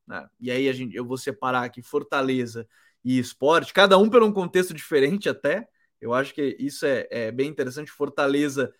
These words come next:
entregou a bola pro Bahia, entregou mais até do que o Sport, eu acho, é, mas assim, é, a gente começou a ver que tá, o Renato, ele,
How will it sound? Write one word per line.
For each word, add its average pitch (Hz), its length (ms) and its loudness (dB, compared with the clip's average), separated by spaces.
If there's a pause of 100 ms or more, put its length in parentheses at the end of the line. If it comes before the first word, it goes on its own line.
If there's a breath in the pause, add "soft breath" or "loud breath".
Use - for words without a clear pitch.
(140 soft breath)
entregou 160 500 2
a 214 40 0
bola 147 280 2
pro 143 140 -6
Bahia, 131 440 -4 (400)
entregou 135 460 -4
mais 151 340 0
até 151 220 -2
do 156 80 -4
que 147 80 -8
o - 20 -2
Sport, 135 440 -8
eu 117 100 -12
acho, 190 280 -6 (400)
é, 120 400 -6
mas 151 300 -6
assim, 165 400 -8 (440)
é, 127 320 -4
a 147 140 0
gente 170 260 -8
começou 185 380 0
a 185 60 6
ver 185 160 -2
que 202 100 -14
tá, 165 480 6
o 147 100 -8
Renato, 165 520 0
ele, 156 500 0